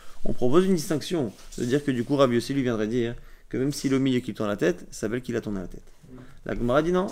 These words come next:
Lo dechule alma, machazeret, ikera vike Shmuel. Non, non, non, non, tu n'as, tu n'es pas obligé de dire ça, tu peux très bien dire que la discussion ne porte pas là-dessus et que finalement, dans machazeret,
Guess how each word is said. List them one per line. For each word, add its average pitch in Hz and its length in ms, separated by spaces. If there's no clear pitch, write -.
Lo 160 160
dechule 160 320
alma, 151 540
machazeret, 156 680
ikera 160 360
vike 151 220
Shmuel. 123 240
Non, 143 200
non, 117 140
non, - 0
non, 90 240
tu - 120
n'as, 110 420
tu - 120
n'es 139 60
pas 143 80
obligé 131 180
de 107 60
dire 104 120
ça, 160 380
tu - 120
peux 123 60
très - 140
bien 147 120
dire 139 140
que - 60
la 123 60
discussion 120 280
ne 127 60
porte 101 160
pas 120 100
là-dessus 120 340
et - 60
que 117 120
finalement, 113 560
dans 143 160
machazeret, 135 580